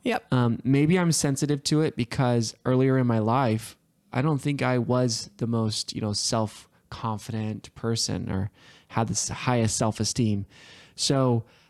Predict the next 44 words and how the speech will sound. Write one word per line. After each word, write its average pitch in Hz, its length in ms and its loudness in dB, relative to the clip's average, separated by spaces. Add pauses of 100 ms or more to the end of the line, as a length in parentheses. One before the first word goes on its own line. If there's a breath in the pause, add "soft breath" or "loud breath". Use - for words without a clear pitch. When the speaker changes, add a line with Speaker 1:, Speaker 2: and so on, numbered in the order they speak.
(200 soft breath)
Speaker 2:
I 131 120 2
did 131 200 2
feel 135 200 2
like 120 180 2
I 117 100 2
had 110 440 -2
to 107 300 -2
prove 165 420 2
myself 123 580 -2
by 113 180 -2
telling, 117 540 -2
you - 80 -6
know, 110 180 -2
all 117 200 2
the 113 100 2
great 110 220 2
attributes. 110 560 -4
"Yeah, 170 240 -4
check 127 240 -2
this 185 200 -2
out. 156 240 0
Guess 277 180 0
what - 80 0
I 156 80 4
Speaker 1:
<laughs> 160 180 2
Speaker 2:
have? 151 420 0
Th-, 151 180 -2
check 165 200 0
out 147 100 2
this 147 140 -2
car." - 180 -4
You 147 80 -2
know, 131 100 0
like, 127 200 -2 (280 loud breath)
Speaker 1:
I - 60 0
think 415 160 2
we 339 80 2
all 247 140 0
fall 208 340 -2
into 214 220 0
that, - 260 -4
though. 156 300 2
Speaker 2:
We - 40 2
do. 151 380 4